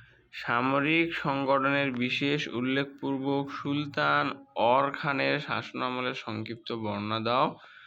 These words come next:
দুই নম্বরে ওসমানী সুলতান প্রথম মুরাদের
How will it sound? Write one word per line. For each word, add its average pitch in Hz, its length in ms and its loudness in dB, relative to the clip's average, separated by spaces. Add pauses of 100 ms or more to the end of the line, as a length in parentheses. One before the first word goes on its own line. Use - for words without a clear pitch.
(300)
দুই 120 180 0
নম্বরে 127 280 2
ওসমানী 127 800 -2
সুলতান 131 640 -4
প্রথম 135 720 -2 (100)
মুরাদের 120 840 0